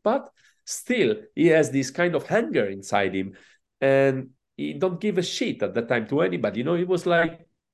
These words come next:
"I'm doing my job." Now, with the kid, everything has changed, but I was thinking that he was feeling this kind of, uh, responsibility. But in fact, he said, "No, it's that everything is sweet and nice around me. And I have a kid. We, I'm looking at a cartoon with him. I'm just playing, you know, with him.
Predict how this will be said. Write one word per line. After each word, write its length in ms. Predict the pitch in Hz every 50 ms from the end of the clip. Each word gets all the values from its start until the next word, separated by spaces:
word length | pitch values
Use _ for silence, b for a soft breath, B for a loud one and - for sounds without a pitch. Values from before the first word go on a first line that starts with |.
| _ _
"I'm 180 | - 190 208 214
doing 180 | 226 208 185
my 100 | 165 156
job." 400 | 135 110 131 123 107 87 - - - _ _ _ _ _ _ _ _ _ _ _ _ _ _ _ _ _
Now, 520 | 175 185 262 302 330 330 339 381 359 370 - _ _ _ -
with 160 | 151 147 139
the 60 | -
kid, 420 | - - - - 370 381 349 349 359 - b b b b b b b b _ _
everything 380 | - 311 370 339 - 302 262 226
has 180 | 214 - -
changed, 240 | - 269 233 143 131
but 100 | 147 147
I 120 | 156 175 196
was 200 | 233 226 233 -
thinking 540 | - 220 202 196 170 196 190 180 175 - -
that 120 | - 151 143
he 60 | 151
was 180 | 147 143 143
feeling 560 | - - - - 285 247 175 135 117 107 107 113
this 220 | 120 117 117 -
kind 280 | - 113 110 104 104 107
of, 160 | 104 104 - - _ -
uh, 160 | 101 104 -
responsibility. 680 | 139 123 - - 170 - - 208 190 147 120 - 113
But 120 | 107 147 180
in 100 | 254 -
fact, 280 | - 277 269 277 -
he 40 | 175
said, 340 | 175 - - - 180 165 196
"No, 260 | 302 320 302 294 -
it's 140 | - 220 -
that 200 | - 240 233 247
everything 460 | 254 254 254 247 226 - 226 220 104
is 200 | 208 202 - -
sweet 320 | - 220 254 254 202 - 180
and 120 | 180 180
nice 300 | 196 233 233 208 160 135
around 380 | 143 131 131 127 120 110 104 104
me. 200 | 98 92 92 b b b b b b b b b b b
And 100 | 196 220
I 60 | 220 226
have 140 | 240 226
a 120 | 240 - -
kid. 440 | - - 240 254 247 208 143 135 143
We, 160 | 180 208 -
I'm 180 | 196 208 220
looking 340 | 240 240 254 233 - 220 208
at 80 | 202 202
a 40 | 190
cartoon 440 | 190 190 180 190 - 226 220 190
with 180 | 185 190 165 143
him. 280 | 214 240 220 160 143 147
I'm 120 | 151 151
just 240 | 151 165 - - -
playing, 540 | 190 190 196 214 226 233 214 170 143 127 117
you 140 | 135 147
know, 160 | 156 190 214 214
with 160 | 190 165 139
him. 280 | 165 143 127 104 107